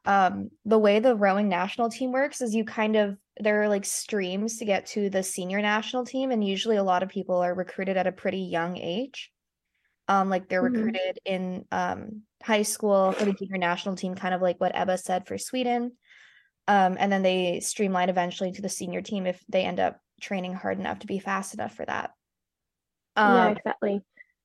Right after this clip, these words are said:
Speaker 1: yeah, and, but there are some people that start here, at least in university, and then kind of weasel their, <laughs> not weasel, they work very hard and, and make it to the national
Speaker 2: <laughs>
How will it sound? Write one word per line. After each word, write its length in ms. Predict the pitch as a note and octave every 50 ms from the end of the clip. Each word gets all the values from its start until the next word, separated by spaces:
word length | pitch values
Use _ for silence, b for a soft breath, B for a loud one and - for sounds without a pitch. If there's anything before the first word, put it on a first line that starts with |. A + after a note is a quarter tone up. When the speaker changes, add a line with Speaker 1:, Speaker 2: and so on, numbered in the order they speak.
| _ _ _ _ _ -
Speaker 1:
yeah, 280 | G#3+ G3+ F3 - - - - -
and, 260 | - A#3 A#3 A#3 A3+ G#3+
but 200 | B3 A#3 A#3+ -
there 120 | A#3+ A#3+
are 60 | C4
some 140 | C4 C#4 C4
people 200 | C4 A#3+ B3 A#3+
that 160 | A3 G#3 G#3+ -
start 380 | - - G3+ G3 F#3 F#3 -
here, 240 | - - G#3+ G3 F#3+
at 100 | F3+ -
least 240 | F#3 F#3 F#3 F#3 G3
in 80 | G3
university, 1000 | G3 F#3+ F#3 F#3 F#3 F3+ F3+ F3+ - - F#3 F#3 F3+ F3+ F3 F3 F3+ F#3+ G#3 - _ _ _ _ _ -
and 200 | F3+ F#3+ F#3+ F#3
then 480 | F#3 F3+ F3+ F3+ F3+ F3+ F3 F#3+ G3+ - _ -
kind 180 | G#3+ G3+ F#3+ E3+
of 180 | F3 F#3 F#3+ - _ _ -
weasel 500 | G3 G3 G#3 F#3+ F3+ F#3+ F#3 F3+ F3+ F3+
their, 200 | F#3+ F#3 F3+ A3
<laughs> 460 | C#4 - - - - - A3 G#3+ -
not 200 | C4 A3+ - G3+
weasel, 280 | G3 F3 E3+ - C3 -
they 120 | A3 A3
work 280 | G#3+ G#3 A3 A3+ A#3+ A#3+
very 260 | A#3 A3+ G#3 G#3+ A3 A3
hard 380 | A3+ A3 G#3 F#3 F3+ F3 F3+ F#3+
and, 140 | F#3 F#3+
and 140 | - G3+ G3+ F#3+
make 200 | F3+ F3 - -
it 120 | - - -
to 100 | - G#3+
the 100 | G3 C#4+
national 340 | B3+ F#3 F#3+ - - C4+
Speaker 2:
<laughs> 60 | -